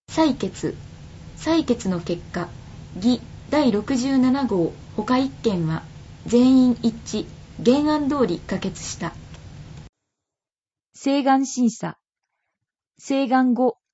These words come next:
Speaker 2: 第一号、第二号、広島県農業人員バンクの再開を求める意見書等。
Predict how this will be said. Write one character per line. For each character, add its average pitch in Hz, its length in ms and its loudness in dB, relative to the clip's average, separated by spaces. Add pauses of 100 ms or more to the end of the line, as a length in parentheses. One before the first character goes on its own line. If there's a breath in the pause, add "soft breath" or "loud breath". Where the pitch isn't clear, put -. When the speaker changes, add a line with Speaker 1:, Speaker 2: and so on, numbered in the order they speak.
(160)
Speaker 2:
第 254 280 2
一 233 220 -4
号、 185 340 2 (200)
第 254 240 4
二 254 160 4
号、 175 300 0 (540)
広 262 260 0
島 285 220 0
県 202 340 0
農 254 240 6
業 269 240 0
人 269 240 -2
員 277 100 0
バ 294 140 2
ン 254 80 -2
ク - 100 -2
の 180 120 0
再 214 240 0
開 220 240 2
を 220 40 4
求 220 220 2
め 226 140 4
る 180 240 0
意 180 80 -4
見 226 240 2
書 226 180 -2
等。 202 320 -2